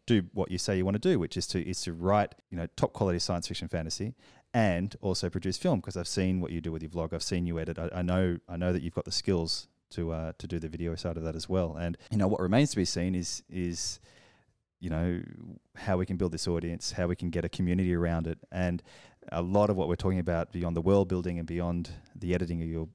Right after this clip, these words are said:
of your, of your books is what do we want this community to look like? Um, what do we want, uh, you know, the fandom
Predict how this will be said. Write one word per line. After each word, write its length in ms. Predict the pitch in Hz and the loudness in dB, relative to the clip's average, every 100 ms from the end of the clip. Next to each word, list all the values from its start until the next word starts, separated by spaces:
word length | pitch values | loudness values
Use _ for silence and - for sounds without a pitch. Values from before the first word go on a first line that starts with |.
| - _ | -16 _
of 160 | - 82 | -14 -6
your, 300 | 87 82 80 82 | -4 -2 -4 -6
of 100 | 87 | -6
your 100 | 82 | 0
books 280 | 101 - | 0 0
is 320 | - 95 90 - - - - _ _ _ _ - | -2 -2 -2 -4 -16 -20 -20 _ _ _ _ -4
what 220 | 98 107 | 0 0
do 60 | 98 | 0
we 40 | |
want 180 | 87 90 | 0 -2
this 120 | - | -4
community 400 | - 85 87 85 | -4 -2 0 -2
to 40 | 82 | -4
look 160 | 87 | -4
like? 300 | - 78 - - - - | -4 -6 -8 -16 -20 -12
Um, 360 | 92 85 85 85 | -4 0 0 -2
what 160 | 92 92 | -4 -2
do 60 | |
we 80 | 90 | -2
want, 460 | 87 87 85 - - _ - | 0 0 0 -6 -14 _ -12
uh, 280 | 82 80 82 - | -10 -6 -8 -8
you 120 | 92 | -8
know, 100 | 82 | -6
the 120 | 82 | -6
fandom 600 | 82 - 90 90 90 85 | -6 -2 0 2 0 -2